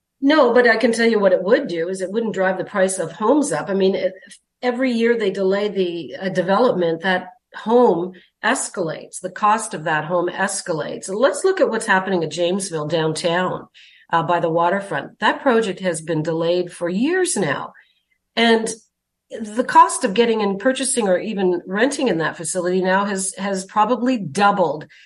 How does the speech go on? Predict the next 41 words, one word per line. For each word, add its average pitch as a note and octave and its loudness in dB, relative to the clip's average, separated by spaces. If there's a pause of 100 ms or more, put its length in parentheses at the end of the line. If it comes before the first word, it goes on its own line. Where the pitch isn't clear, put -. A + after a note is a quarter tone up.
(120)
since, F#3 0 (100)
um, E3 -4
it F3 -4
was F3+ -6
first F3+ -2
proposed. E3+ -2 (380)
Delays B3+ 6
cost G3+ 2
money, F3 -2 (400)
and G3+ 0
builders B3 6
don't F#3+ 0
eat A3+ -2
those, E3 0 (120)
those F3+ -4
additional E3+ -2
costs. D#3 0
They G3+ -4 (180)
pass B3 2
them A3+ 2
on F#3+ 4
to F#3+ -4
the F3+ -10
consumer. F#3 -4 (280)
That's G#3 0
just G#3+ -2
driving F#3+ 2
the F3+ -4
cost F3 -2
of D3+ -4
a E3 -4
house D#3+ -6
up. D3+ -4 (220)
But C#4 4
I - 4
want G#4+ 4
to - -10
talk D#4 0
about G#3+ 0
the F3+ -6
Greenbelt. E3 -2